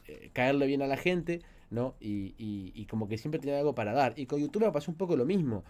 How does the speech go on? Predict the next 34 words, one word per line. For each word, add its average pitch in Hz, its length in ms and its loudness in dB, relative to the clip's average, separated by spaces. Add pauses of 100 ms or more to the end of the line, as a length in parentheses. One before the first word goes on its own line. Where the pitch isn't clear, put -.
(280)
Yo 147 120 -2
cuando 139 220 4
recién 123 280 2
empecé 151 400 2
en 143 80 2
YouTube 151 380 2
tenía 131 360 2 (240)
el 110 140 -2
pelo 139 240 4
re 147 140 4
largo, 170 500 6 (240)
estaba 131 320 2
mucho 135 220 0
más 131 120 2
gordo, 151 520 10 (360)
tenía 135 300 8
vergüenza, 147 760 8 (280)
eh, 113 300 2
hablaba 123 440 6
a - 20 8
la 131 120 6
cámara 143 340 6
lento, 160 800 8
despacito, 147 840 2
no, 135 160 2
no 131 160 0
me 131 100 4
animaba, 143 640 6
tenía 123 280 2
miedo. 139 480 4
O 107 100 -4
sea, 127 140 -4
no 175 180 6
miedo, 220 440 6